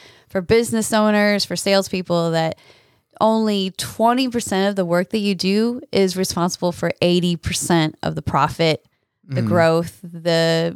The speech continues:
Speaker 1: the money part of it. And that's actually something solidly believed in a lot of the new,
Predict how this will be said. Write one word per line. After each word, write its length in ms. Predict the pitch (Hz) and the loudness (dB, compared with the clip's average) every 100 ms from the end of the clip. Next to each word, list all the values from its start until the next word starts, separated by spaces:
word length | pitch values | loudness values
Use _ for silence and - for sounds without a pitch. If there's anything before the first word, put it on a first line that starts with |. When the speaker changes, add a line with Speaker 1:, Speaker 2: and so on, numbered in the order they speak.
| - | -10
Speaker 1:
the 180 | - 190 | -4 -2
money 300 | 180 175 170 | 2 2 2
part 260 | 170 160 156 | 0 0 0
of 120 | 135 | -2
it. 180 | 131 - - | -8 -8 -6
And 180 | 185 | 0
that's 300 | 180 175 170 | 2 2 2
actually 640 | 185 185 - 254 233 233 - | 0 0 0 0 0 0 -2
something 420 | 190 180 190 180 | -4 -4 -6 -4
solidly 540 | - 175 175 185 190 | -4 2 2 0 -4
believed 640 | 170 180 170 180 175 170 - | -4 -4 -2 -2 -2 -4 -4
in 160 | 180 | -2
a 60 | 170 | 0
lot 180 | 170 170 | 0 0
of 160 | 180 | 2
the 80 | 175 | 0
new, 520 | 170 170 170 170 170 | 0 0 2 2 0